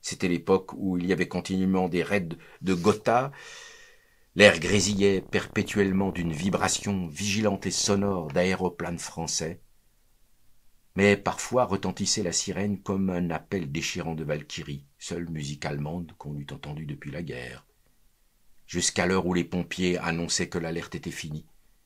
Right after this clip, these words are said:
tandis qu'à côté d'eux, la berloque, comme un invisible gamin, commentait à intervalles réguliers la bonne nouvelle et jetait en l'air son cri de joie.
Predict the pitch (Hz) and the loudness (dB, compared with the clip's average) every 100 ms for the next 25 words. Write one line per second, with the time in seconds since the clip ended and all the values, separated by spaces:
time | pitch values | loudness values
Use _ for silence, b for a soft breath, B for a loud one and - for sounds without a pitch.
0 | _ - 78 78 80 76 82 - 80 71 | _ -8 -6 -4 -2 -2 -2 -4 -6 -2
1 | 98 85 69 73 78 78 85 - - _ | -2 -2 -4 -6 -4 -4 -6 -8 -18 _
2 | - 80 78 78 80 69 73 78 - 82 | -6 -4 -2 -2 -2 -4 -8 -6 -6 -6
3 | 69 73 76 73 78 76 - 73 71 - | -6 -2 0 0 -2 -6 -6 -4 -4 -4
4 | 80 - 73 73 76 - 73 78 76 76 | -6 -4 -4 -4 -4 -4 -4 -6 -6 -6
5 | 80 73 82 76 82 80 85 78 95 98 | -6 -6 -6 -4 -4 -4 -6 -4 -6 -8
6 | b b b - 90 78 90 82 87 - | b b b -6 -4 -2 -2 -2 -4 -6
7 | 76 78 78 - - 76 - 73 73 - | -6 -6 -6 -4 -6 -6 -8 -8 -8 -8
8 | - - - | -8 -10 -12